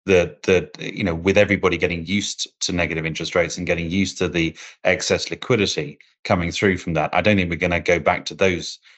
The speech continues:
positions even when inflation comes down. And I think that feels to me like a, still a bit of a risk as everybody go, th-, goes back to what they think is normal, but normal really wasn't, 'cause normal was negative interest rates and no-, normal was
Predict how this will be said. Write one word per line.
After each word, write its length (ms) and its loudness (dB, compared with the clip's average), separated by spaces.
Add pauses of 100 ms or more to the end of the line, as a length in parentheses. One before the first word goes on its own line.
(120)
positions 560 -2
even 300 -4
when 140 0
inflation 440 -2
comes 260 -4
down. 260 0 (280)
And 100 2
I 60 2
think 300 2 (200)
that 380 2
feels 420 -6
to 100 -10
me 460 -6
like 320 0
a, 40 -14
still 220 -4
a 40 -2
bit 160 0
of 100 -2
a 80 0
risk 400 -4 (360)
as 120 2
everybody 580 0 (100)
go, 160 2
th-, 280 -4
goes 200 2
back 220 0
to 100 -6
what 220 -2
they 100 0
think 380 -2
is 140 -2
normal, 500 2 (360)
but 140 0
normal 460 2
really 280 2
wasn't, 480 0
'cause 160 -8
normal 360 0
was 180 -4
negative 300 -2
interest 340 -4
rates 360 -2 (340)
and 160 2
no-, 220 4
normal 480 2
was 340 0